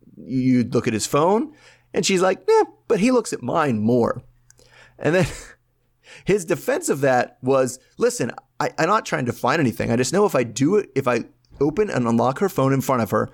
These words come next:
if there's anything suspicious on it, she'll snatch it away from me, and then I'll know." So anyway,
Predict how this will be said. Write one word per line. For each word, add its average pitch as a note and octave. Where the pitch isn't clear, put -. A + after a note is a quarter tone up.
if A#2
there's A2+
anything C#3
suspicious C#3
on A#2
it, B2
she'll G#2
snatch -
it E4+
away F#3
from B2+
me, A2+
and A#2+
then A2+
I'll A2
know." -
So -
anyway, C#3